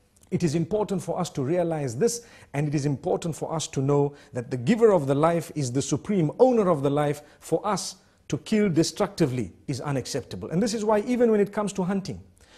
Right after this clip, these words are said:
we are not allowed to hunt as a sport, as Muslims. We are not allowed to hunt as a sport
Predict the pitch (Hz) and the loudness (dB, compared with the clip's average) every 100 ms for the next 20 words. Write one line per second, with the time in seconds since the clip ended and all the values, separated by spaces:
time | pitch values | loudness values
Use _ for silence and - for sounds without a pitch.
0 | - 135 156 156 214 202 190 202 208 202 | -12 2 4 4 2 -2 -4 -2 -2 -2
1 | 160 110 202 190 - 160 151 - - 208 | -4 -2 -2 -2 -4 -4 -4 -4 0 0
2 | 165 - - 113 139 226 - 127 - - | 0 -6 -10 -2 2 2 2 -6 -10 -18
3 | - _ - - - 139 160 202 202 208 | -20 _ -20 -20 0 0 2 0 0 2
4 | 208 202 147 143 202 - 160 156 151 - | 0 0 0 4 4 2 0 0 -2 2
5 | 208 175 | 4 4